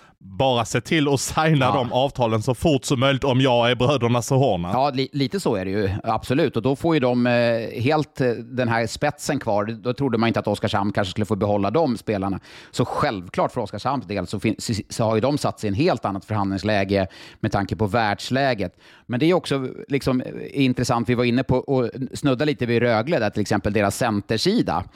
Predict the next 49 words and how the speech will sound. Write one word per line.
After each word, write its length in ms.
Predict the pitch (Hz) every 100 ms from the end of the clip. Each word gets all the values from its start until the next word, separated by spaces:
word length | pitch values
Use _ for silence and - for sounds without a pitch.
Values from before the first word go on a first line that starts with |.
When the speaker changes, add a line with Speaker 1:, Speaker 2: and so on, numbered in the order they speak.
| - - -
Speaker 2:
Det 120 | 120
ska, 160 | - -
då 100 | 240
kan 220 | - 160
ju 80 | 226
också, 540 | 147 - 131 120 117 - -
eh, 160 | 131
du 200 | 117 117
har 140 | 139 135
väl 120 | 135
avslöjat 500 | 117 110 120 107 113
att 200 | 107 -
Fredrik 260 | - 117 90
Olofsson 400 | 117 113 113 170
ska 120 | -
vara 100 | 123
klar 260 | - 95 95
för 180 | 98 98
dem 100 | 143
också, 260 | - -
och 200 | 92 110
Rosdahl. 600 | 117 92 - 165 - - 95 - - -
Jag 120 | - 113
menar, 160 | 113
då 80 | 107
skulle 180 | - 131
du 40 |
ha 120 | 120
O-, 180 | 127 131
Speaker 1:
Ja. 240 | 117 104 101 - -
Speaker 2:
då 80 | 110
skulle 180 | 139
du 40 | 135
kunna 180 | 139 123
ha 180 | 110
Sar, 680 | 107 - 143 147 147 147 147 - - -
eh, 360 | 117 117 113 107 - - - -
om 180 | 123 113
han 180 | 110 107
då, 200 | 107 113
eh, 240 | 110 110
blir 140 | 98
kvar, 300 | 110 131 180 302 _ -
eller 420 | 113 110 110 -
är 100 | 107
kvar 280 | - 131 143
i 240 | 131 127
nästa 300 | 123 120 131
år. 180 | 139